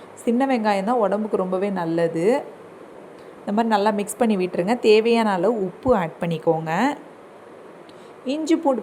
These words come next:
பேஸ்ட்டு வந்து ஒரு அரை ஸ்பூன் அளவு நம்ம சேர்த்துக்கலாம் ஃப்ரெண்ட்ஸ். அதையுமே நல்லா இந்த மாதிரி பச்சை வாசனை போகிற வரையும் நல்லா கிண்டி விட்டுக்கோங்க. தக்காளி ஆட் பண்ணிடலாம்.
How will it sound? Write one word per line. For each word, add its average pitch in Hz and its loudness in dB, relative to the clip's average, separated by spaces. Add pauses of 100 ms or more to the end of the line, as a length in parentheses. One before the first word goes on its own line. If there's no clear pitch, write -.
பேஸ்ட்டு 220 2
வந்து 185 -2
ஒரு 226 2
அரை 185 0
ஸ்பூன் 196 -6
அளவு 196 -2
நம்ம 185 -6
சேர்த்துக்கலாம் 175 -2
ஃப்ரெண்ட்ஸ். 214 -2 (1300)
அதையுமே 240 2
நல்லா 190 2 (100)
இந்த 185 -4
மாதிரி 180 -2 (120)
பச்சை 175 0
வாசனை 180 0
போகிற 180 2
வரையும் 190 -2
நல்லா 180 -2
கிண்டி 180 -4
விட்டுக்கோங்க. 160 -6 (1600)
தக்காளி 247 4 (140)
ஆட் 190 -4
பண்ணிடலாம். 170 0